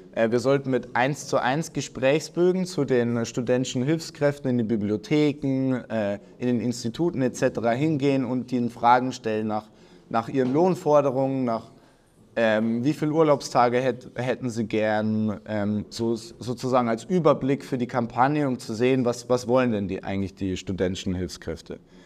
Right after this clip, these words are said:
Ähm, der Kern der Ansprache lag aber jetzt nicht in der Politisierung, sondern der lag darin, eigentlich am Ende die Telefonnummer zu bekommen, dass man die Kontakte hat, dass man die Leute,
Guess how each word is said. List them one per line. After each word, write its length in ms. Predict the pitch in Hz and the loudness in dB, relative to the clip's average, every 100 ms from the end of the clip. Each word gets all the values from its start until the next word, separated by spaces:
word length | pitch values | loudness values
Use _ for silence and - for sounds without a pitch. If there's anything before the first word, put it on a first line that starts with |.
| - - - _ _ - | -20 -20 -20 _ _ 0
Ähm, 680 | 117 110 107 107 107 104 - | 2 4 2 0 -2 -4 -2
der 100 | 117 | -4
Kern 600 | - 131 139 170 190 170 | -2 0 2 2 2 0
der 160 | 151 | 2
Ansprache 840 | 135 165 - 143 143 147 156 151 151 - - | 2 0 -4 2 4 4 0 -2 -4 -10 -6
lag 260 | - 120 123 | 4 4 6
aber 160 | 120 | 4
jetzt 220 | 113 113 147 | 4 2 0
nicht 180 | 156 | -2
in 80 | 147 | 0
der 80 | 123 | 0
Politisierung, 960 | 117 131 120 117 107 120 151 160 160 135 | -2 -4 -4 -6 -6 0 0 0 0 0
sondern 280 | 127 123 | 0 0
der 120 | 117 113 | 2 4
lag 220 | 113 113 | 4 4
darin, 420 | 117 123 131 131 - - - | 4 4 2 -4 -8 -20 0
eigentlich 420 | 110 131 139 135 | 2 4 2 0
am 80 | 120 | 0
Ende 280 | 117 131 117 | 2 0 0
die 180 | 123 117 | -2 0
Telefonnummer 800 | 143 123 123 147 170 143 120 | 2 2 0 0 2 2 2
zu 140 | 120 113 | 0 -4
bekommen, 520 | 110 - 135 156 165 - - - - - | -4 2 2 2 -2 -10 -20 -20 -18 4
dass 320 | 120 131 - | 4 4 0
man 240 | 123 120 | 0 2
die 80 | 123 | 0
Kontakte 600 | 120 123 113 143 - 147 | -2 -2 2 0 2 2
hat, 220 | 139 127 | 4 2
dass 160 | 127 123 | 0 -2
man 140 | 127 | -2
die 80 | 113 | 0
Leute, 580 | 107 123 135 135 127 131 | 2 2 2 2 0 -2